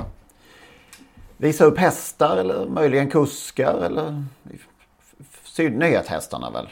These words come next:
För när marknadsföringen inleddes, då visste ju ingen att Facetime Bourbon till exempel inte skulle starta. Men det, vi fick se en Per Skoglund där i,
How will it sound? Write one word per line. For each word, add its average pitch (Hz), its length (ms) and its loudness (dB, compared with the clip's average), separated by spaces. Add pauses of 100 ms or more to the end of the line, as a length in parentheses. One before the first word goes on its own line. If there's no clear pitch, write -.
(200)
För 107 180 -8
när 101 360 -2
marknadsföringen 127 1120 -2
inleddes, 120 600 -2
då 117 80 -6
visste 127 320 -4
ju 120 100 0
ingen 110 300 -4
att 98 140 -4 (360)
Facetime 92 360 -2
Bourbon 95 400 0
till 82 160 -10
exempel 80 380 -8
inte 92 300 -8
skulle 110 220 -4
starta. - 360 -8 (720)
Men 120 140 0
det, 135 140 6
vi 131 140 2
fick - 180 -2
se - 160 -2
en 156 160 -2
Per 165 160 6
Skoglund 147 560 6
där - 240 4
i, 110 140 4